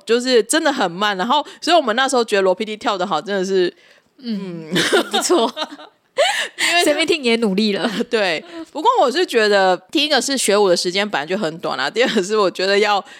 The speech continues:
Speaker 1: 要勉强一个中年大叔来跳这个，真的是有一点辛苦。
Speaker 2: 这也是他的第一次。
Speaker 1: 我觉得之后其他团如果要出演吃菜十五夜，有可能都会写这个愿望了。
Speaker 2: 我觉得大家应该都会猛，越来越猛。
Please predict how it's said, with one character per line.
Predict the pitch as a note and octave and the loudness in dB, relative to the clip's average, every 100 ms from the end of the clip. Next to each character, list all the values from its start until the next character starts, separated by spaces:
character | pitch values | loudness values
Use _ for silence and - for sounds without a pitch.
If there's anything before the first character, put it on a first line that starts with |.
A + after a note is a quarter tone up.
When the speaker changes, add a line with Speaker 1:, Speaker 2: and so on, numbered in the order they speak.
| - | -6
Speaker 1:
要 | A#3+ | -4
勉 | A3+ F3+ | -4 -4
强 | A3 E3 | -4 -4
一 | F3+ | -2
个 | F#3+ | -2
中 | F3+ G#3+ | 0 -2
年 | G3+ E3+ D#3+ - | -2 -4 -6 -4
大 | G3 E3+ | -2 -2
叔 | - F#3+ | 0 0
来 | F3+ | 0
跳 | D#3+ - G3 | 0 -2 -2
这 | F#3 G#3 | 0 0
个， | F3 | 0
真 | G3 | -2
的 | F#3+ | -4
是 | F#3 F#3+ | -4 -2
有 | D3+ | -2
一 | E3 | -2
点 | E3 | -4
辛 | D#3+ - | -4 -2
苦。 | D4+ | 0
Speaker 2:
这 | |
也 | B3 G3 | 0 0
是 | A3+ | 0
他 | B3+ G#3+ | -2 -2
的 | G3 | -4
第 | A3 F#3+ | -4 -4
一 | F#3+ | -2
次。 | - - G3+ - G#3+ - _ - | -2 0 0 -2 -14 -20 _ -4
Speaker 1:
我 | G3 | -2
觉 | F#3+ A#3 | 2 2
得 | D4 | 2
之 | D4 B3+ C4+ | 0 -2 0
后 | C#4+ | 0
其 | C4+ F3+ | 0 -2
他 | A3+ A#3 | -2 -2
团 | C4 F3 | -2 -2
如 | F3+ | -2
果 | G#3 | 0
要 | F#3 G3+ | 0 0
出 | - G#3+ | -2 0
演 | G3+ E3 | 0 0
吃 | - G3 | -2 -2
菜 | A3 G3 | -2 -4
十 | - F#3 | -4 -4
五 | E3 | -2
夜， | F3 | 0
有 | F3 | 0
可 | - F3+ | 0 -2
能 | E3+ | 0
都 | F#3 | 2
会 | G3 | 2
写 | - B2+ | 0 -2
这 | E3+ | -2
个 | D#3 | 0
愿 | D#3+ | 0
望 | C#3+ C#3+ C#2+ | -2 -4 -6
了。 | - G3 | -6 -6
Speaker 2:
我 | C4 C4 | 0 2
觉 | A3+ C4 | 2 2
得 | C#4 | 2
大 | C4+ C4+ B3+ | 2 -2 -2
家 | B3 A#3 - _ | -4 -4 -8 _
应 | A#3+ A#3 | 0 0
该 | A3 | 0
都 | A3 A3+ | 0 0
会 | A#3 G#3+ F#3+ F3+ - _ | 2 2 0 -4 -10 _
猛， | A#3 A3 F#3+ - _ _ | 0 0 0 -6 _ _
越 | C#4 C4 | 0 2
来 | G3 F#3 | 2 0
越 | G#3+ F#3+ | 0 0
猛。 | F#3+ A#3 | -2 -12